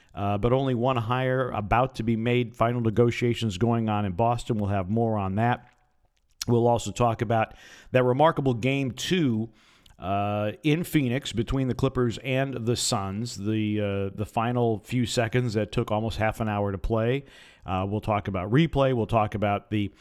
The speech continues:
meeting of the competition committee, talking about how they are going to change the rule, or at least the interpretation, on offensive players with jump shots. So we've got a whole lo-, a lot of stuff to talk about.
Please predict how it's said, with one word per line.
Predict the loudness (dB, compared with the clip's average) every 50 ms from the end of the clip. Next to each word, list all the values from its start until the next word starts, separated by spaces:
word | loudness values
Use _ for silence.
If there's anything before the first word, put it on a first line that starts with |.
| -20 -20 -20 -20 _ _ -20 _ _ _
meeting | -8 -2 2 2 4 4 2 0
of | 0 -2
the | 0
competition | 0 0 0 0 0 0 0 0 0 0 -4 -2
committee, | -2 0 2 2 2 2 0
talking | 0 -2 -2 -2 -2 0 -2 -2 -2 -2 -2
about | -2 0 0 0 0 -2 -4 -6
how | -2 0 2 2 2 2 0 0 0 0 0 -2 -2 -2 -2
they | 0 0 0
are | 0 -2
going | -2 -2 -2 -2 -4
to | -6
change | -6 -4 -4 -2 -2 -2 -2 -4 -2
the | -2 -2
rule, | 0 0 0 0 0 0
or | -2 -2
at | -2 0
least | -2 -2 -2 -4 -4
the | -6
interpretation, | -6 -4 -4 -6 -4 -4 -6 -6 -2 -2 -2 -2 -2 -2 -4 -4 -6 -6 -14 _ _ -20 -20 -20 _ -20 _ -6
on | -2 -2 -2 0
offensive | -2 -2 2 2 2 2 2 -2 -4 -4
players | 0 2 2 2 2 2 0 0 -2 -2
with | -2 -4 -4 -2
jump | -2 -2 -2 -2 -2
shots. | -2 -2 0 0 0 -2 -4 -8 -12 -14 -16 -20 -20 -20 -20 _ _
So | -2 0 2
we've | 2 4 4
got | 4 4 4
a | 4
whole | 4 2 4 4
lo-, | 2 2 0
a | 0 -2 0
lot | 2 2 2 0 0
of | -2
stuff | -2 -2 -2 -2
to | -4 -6
talk | -2 0 0 0 0 -2
about. | -4 -2 -2 -2 -2 -2 -4